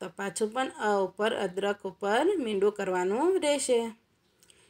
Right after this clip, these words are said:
એવી જ રીતે વર્કશીટ નંબર એકવીસ, આપેલા હિન્દી શબ્દોના સરળ ગુજરાતી અર્થ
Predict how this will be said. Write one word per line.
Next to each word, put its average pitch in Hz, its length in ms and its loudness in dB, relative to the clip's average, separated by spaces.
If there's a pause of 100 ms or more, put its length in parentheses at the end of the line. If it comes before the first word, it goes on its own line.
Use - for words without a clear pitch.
(120)
એવી 277 240 6
જ 247 60 -2
રીતે 277 300 2
વર્કશીટ 262 420 2
નંબર 269 340 2
એકવીસ, 240 500 2
આપેલા 262 380 2
હિન્દી 269 640 0
શબ્દોના 269 600 4
સરળ 247 340 6
ગુજરાતી 214 640 4
અર્થ 202 380 0